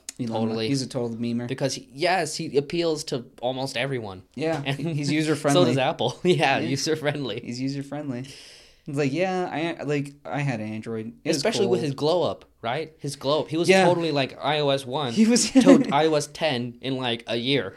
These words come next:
Speaker 2: <laughs>
Speaker 1: Yeah, he was,
Speaker 2: It
Speaker 1: it
Speaker 2: was
Speaker 1: was, his glow
Speaker 2: crazy.
Speaker 1: up was insane. Like, his hairline regrew out of respect for him.
Speaker 2: Yeah.
Speaker 1: He was like, "All right, you got some clout. I'll come back." <laughs>
Speaker 2: How do you manage that?
Speaker 1: The
Speaker 2: How is it?
Speaker 1: aliens,
Speaker 2: I can throw
Speaker 1: dude. <laughs>
Speaker 2: games. <laughs>
Speaker 1: Aliens, dude.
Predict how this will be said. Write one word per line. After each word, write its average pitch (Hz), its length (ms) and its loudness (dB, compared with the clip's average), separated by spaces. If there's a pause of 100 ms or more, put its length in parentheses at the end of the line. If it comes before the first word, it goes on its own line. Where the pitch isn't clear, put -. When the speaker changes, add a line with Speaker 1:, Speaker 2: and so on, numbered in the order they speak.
Speaker 2:
<laughs> 233 300 6
Speaker 1:
Yeah, 170 260 6
he 196 140 2
was, 185 240 2
Speaker 2:
It 170 140 0
Speaker 1:
it - 20 0
Speaker 2:
was 147 160 0
Speaker 1:
was, 156 180 2
his 160 80 0
glow 175 100 4
Speaker 2:
crazy. 180 40 6
Speaker 1:
up 180 60 -4
was 143 140 -2
insane. 143 600 -2
Like, 151 160 -4
his 143 260 -4
hairline 151 460 -2
regrew 139 400 0
out 127 100 0
of 120 120 -4
respect 123 360 -6
for 143 100 -6
him. 147 100 0
Speaker 2:
Yeah. 175 340 2
Speaker 1:
He 151 80 2
was - 100 2
like, 147 160 -2
"All 160 80 0
right, 135 140 2
you 156 60 -4
got 147 120 0
some 117 120 -8
clout. 113 240 -2
I'll 147 100 0
come 113 180 -8
back." 98 280 -6
<laughs> 175 500 -4 (920)
Speaker 2:
How 427 100 4
do 415 60 8
you 311 60 6
manage 143 340 -2
that? 110 500 0
Speaker 1:
The 127 120 0
Speaker 2:
How 113 60 2
is 175 140 4
it? - 20 4
Speaker 1:
aliens, 117 200 2
Speaker 2:
I 135 40 0
can 220 100 8
throw 262 200 8
Speaker 1:
dude. 262 300 8
<laughs> 196 840 2
Speaker 2:
games. 180 180 -8
<laughs> 185 60 -8
Speaker 1:
Aliens, 139 440 -2
dude. 214 300 -6